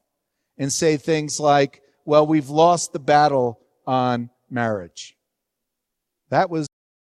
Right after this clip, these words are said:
said by the president of Focus on the Family just two months ago.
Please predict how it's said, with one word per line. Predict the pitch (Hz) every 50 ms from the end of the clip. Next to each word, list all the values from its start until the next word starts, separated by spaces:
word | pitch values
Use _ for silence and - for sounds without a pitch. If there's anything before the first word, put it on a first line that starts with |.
| _ -
said | - - - - 165 156 156 160
by | 165 151
the | 151 147
president | - 170 165 165 143 151 170 156 151 151
of | 147 -
Focus | - 165 156 - 147 -
on | 170 160 151
the | 151 143
Family | - 180 180 185 175 151 123 113 104 95 _ _ _ _ _ _
just | - - 139 135 - -
two | - 175 156
months | 147 156 170 165 - -
ago. | 131 104 110 98 82 78 _